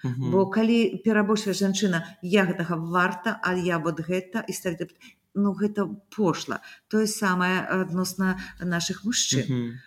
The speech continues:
Speaker 2: Вось. Галоў-, гэта павінна быць проста зыходзіць з здравага сэнсу, а
Speaker 1: Мгм.
Speaker 2: потым з агульнага прагрэсіўнага развіцця чалавецтва. Не стаяць у гэтых пяшчорах і пяшчэрным гэтым мысленнем, э, думаць.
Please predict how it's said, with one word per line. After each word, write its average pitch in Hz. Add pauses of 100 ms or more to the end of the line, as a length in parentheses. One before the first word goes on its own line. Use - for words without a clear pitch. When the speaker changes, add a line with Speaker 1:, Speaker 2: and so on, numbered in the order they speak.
Speaker 2:
Вось. 127 (520)
Галоў-, 202
гэта 240
павінна 247
быць 220
проста 226
зыходзіць 208 (200)
з 170
здравага 185 (120)
сэнсу, 202 (280)
а 180
Speaker 1:
Мгм. 190
Speaker 2:
потым 196
з 170
агульнага 180
прагрэсіўнага 170
развіцця 165
чалавецтва. 160 (240)
Не 190
стаяць 208
у 196
гэтых 202
пяшчорах 185
і -
пяшчэрным 175
гэтым 170
мысленнем, 151 (400)
э, 170
думаць. 156